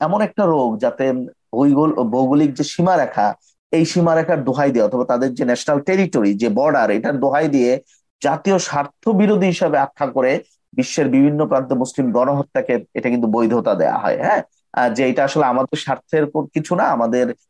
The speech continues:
internal কোনো বিষয় না, এটা আমাদের, আম, আহ, বাংলাদেশি স্বার্থের সাথে যায় না, so এটা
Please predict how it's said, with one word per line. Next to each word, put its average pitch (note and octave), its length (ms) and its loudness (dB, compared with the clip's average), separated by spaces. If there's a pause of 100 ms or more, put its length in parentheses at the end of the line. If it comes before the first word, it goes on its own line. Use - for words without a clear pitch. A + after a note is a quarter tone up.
(100)
internal D3+ 440 2
কোনো D3+ 220 0
বিষয় D3+ 380 0
না, E4 220 -2 (280)
এটা C3 180 -2
আমাদের, B2 340 2
আম, G2 680 0
আহ, G2+ 320 0
বাংলাদেশি A2 520 -2
স্বার্থের A2+ 420 -6
সাথে A2+ 340 -4
যায় A2 240 -2
না, A3 100 -2 (180)
so F3 100 -2
এটা F#3 160 0